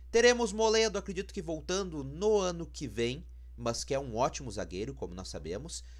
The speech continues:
Temos então este jovem, o Kaique Rocha, e também o mercado. Então,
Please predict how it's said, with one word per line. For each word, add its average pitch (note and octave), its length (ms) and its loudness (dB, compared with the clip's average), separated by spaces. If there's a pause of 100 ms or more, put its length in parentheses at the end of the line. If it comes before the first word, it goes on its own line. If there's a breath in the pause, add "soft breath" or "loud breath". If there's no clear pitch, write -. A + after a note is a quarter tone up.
(140 soft breath)
Temos A#3 320 6
então G#3+ 300 4
este F#3+ 220 0
jovem, D3 400 2
o C#3 40 -4
Kaique F#3 320 -2
Rocha, D#3 460 2 (300 soft breath)
e A3+ 100 -2
também F#3 380 0
o F#3+ 40 -4
mercado. F#2 540 -2
Então, C3 540 2